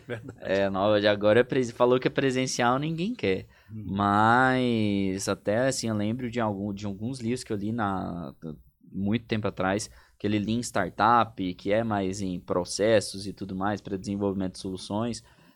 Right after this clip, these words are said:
Speaker 2: É... Até falava isso, de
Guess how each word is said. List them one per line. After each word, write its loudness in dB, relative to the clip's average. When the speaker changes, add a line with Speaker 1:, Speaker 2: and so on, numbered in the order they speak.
Speaker 2:
É... 4
Até 2
falava 4
isso, -2
de -6